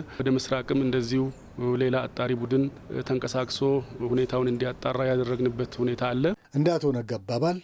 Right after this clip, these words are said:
Speaker 2: ቦርዱ ዶክተር መረራ እንደገለጹት አቅም የሌለው አይደለም።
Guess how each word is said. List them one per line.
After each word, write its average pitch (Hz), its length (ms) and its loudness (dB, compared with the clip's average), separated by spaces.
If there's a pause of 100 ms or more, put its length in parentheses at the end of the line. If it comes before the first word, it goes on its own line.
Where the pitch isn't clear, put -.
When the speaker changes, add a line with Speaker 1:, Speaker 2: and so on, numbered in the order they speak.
(140)
Speaker 2:
ቦርዱ 135 280 2 (220)
ዶክተር 151 320 2
መረራ 117 280 0
እንደገለጹት 127 680 -2 (400)
አቅም 175 360 0 (140)
የሌለው 143 400 2
አይደለም። 104 400 -6